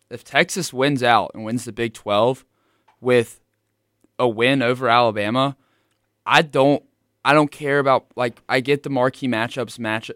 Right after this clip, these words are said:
matter, but they have the head-to-head win, and it was in Bryant-Denny. So to me, a conference champion Texas and a conference champion Alabama, I think you have to put Texas in over them in,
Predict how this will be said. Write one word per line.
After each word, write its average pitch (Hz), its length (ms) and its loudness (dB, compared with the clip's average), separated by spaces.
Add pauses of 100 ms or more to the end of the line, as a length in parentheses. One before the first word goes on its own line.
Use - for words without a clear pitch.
matter, 117 500 -4 (280)
but 127 160 0
they 131 140 0
have 143 320 0
the 123 80 -4
head-to-head 131 540 -4
win, 123 340 -4 (120)
and 139 220 0
it 131 60 0
was 120 180 -4
in 120 180 -2
Bryant-Denny. 104 640 -6 (320)
So - 220 -2
to 127 160 -8
me, 143 420 4
a 113 200 -2 (100)
conference 143 460 -4
champion 139 400 -6
Texas 127 480 -6
and 127 80 -10
a 110 40 -14
conference 123 500 -10
champion 123 420 -10
Alabama, 120 640 -2
I 123 120 -8
think 135 240 -8
you 123 100 -6
have 113 300 -4
to 117 60 -12
put 107 220 -10
Texas 104 480 -14
in 90 260 -18
over 104 300 -12
them 95 260 -16
in, - 140 -20